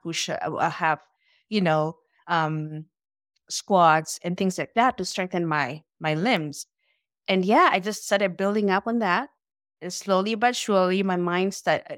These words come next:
you know, my brain started training my body to accept what I have, the way I have. And then a month from that, I did my first five K walk. <laughs> I know.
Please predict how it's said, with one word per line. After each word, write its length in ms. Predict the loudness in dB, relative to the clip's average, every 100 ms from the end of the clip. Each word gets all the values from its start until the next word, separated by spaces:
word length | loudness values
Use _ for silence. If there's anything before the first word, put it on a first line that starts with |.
| -4
you 140 | 0
know, 180 | 2 4
my 360 | 4 2 0 -8 _ _ _
brain 460 | 4 4 4 0
started 320 | 0 0 0 -2
training 340 | -4 -2 -2
my 140 | -2
body 640 | 2 4 4 0 -8 -10 _ _ _ _ _ -10
to 180 | -6
accept 840 | -6 -6 -10 -2 -4 -4 _ -16 -16 _ _ _
what 220 | 2 2
I 80 | 0
have, 500 | -4 -2 -2 -6 -14 _ _
the 120 | -4
way 200 | 0 0
I 200 | 0 -2
have. 520 | -4 -8 -8 -10 -12 -16 _ _ _ _ _
And 200 | -4 0
then 580 | 2 2 2 2 -2 -4 _ _ _ _ _ _ _ _
a 100 | -2
month 400 | 2 2 2 0
from 200 | 0 2
that, 280 | 4 2 2
I 80 | -4
did 200 | -4 -4
my 160 | -4 -4
first 320 | -4 -4 -2
five 300 | 0 0 -2
K 500 | -4 -2 -4 -6 -14 _ _ _ _ 2
walk. 460 | 4 4 0 -20 _ _ _
<laughs> 280 | _ _ 2
I 460 | 2 2 0 2
know. 500 | 2 2 4 4 2